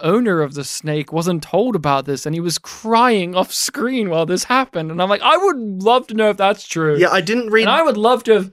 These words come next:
Speaker 1: seen that.
Speaker 2: Yeah, I didn't read my trivia on I M D B, but all of the ones that I did read was talking about how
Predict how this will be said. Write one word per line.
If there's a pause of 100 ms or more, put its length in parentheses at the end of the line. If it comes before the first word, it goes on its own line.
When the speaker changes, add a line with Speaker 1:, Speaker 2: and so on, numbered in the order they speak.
Speaker 1:
seen
that.
Speaker 2:
Yeah,
I
didn't
read
my
trivia
on
I
M
D
B,
but (160)
all
of
the
ones
that
I
did
read
was
talking
about
how